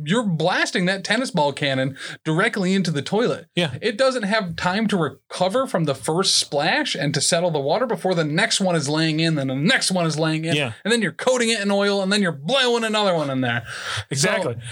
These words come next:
Speaker 2: And if you hit the target, smoke also shoots out.
Speaker 1: Yep.
Speaker 2: Yeah.
Speaker 1: Yeah,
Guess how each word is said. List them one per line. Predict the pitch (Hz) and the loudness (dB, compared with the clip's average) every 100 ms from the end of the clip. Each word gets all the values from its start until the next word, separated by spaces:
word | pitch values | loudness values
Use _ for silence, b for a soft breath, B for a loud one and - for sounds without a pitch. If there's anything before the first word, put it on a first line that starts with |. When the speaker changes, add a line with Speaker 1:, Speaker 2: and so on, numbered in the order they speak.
| B | B
Speaker 2:
And | 214 262 220 | -2 0 0
if | 175 | 0
you | 190 | 0
hit | 196 | 0
the | 180 | 0
target, | 208 262 202 190 - _ | 0 2 0 -2 -12 _
smoke | - 208 208 | 0 2 2
also | 226 254 131 | 2 2 0
shoots | - 117 - | -2 0 0
out. | 101 175 | 2 2
Speaker 1:
Yep. | 254 - - | 0 -2 -4
Speaker 2:
Yeah. | 170 | -2
Speaker 1:
Yeah, | 190 | 0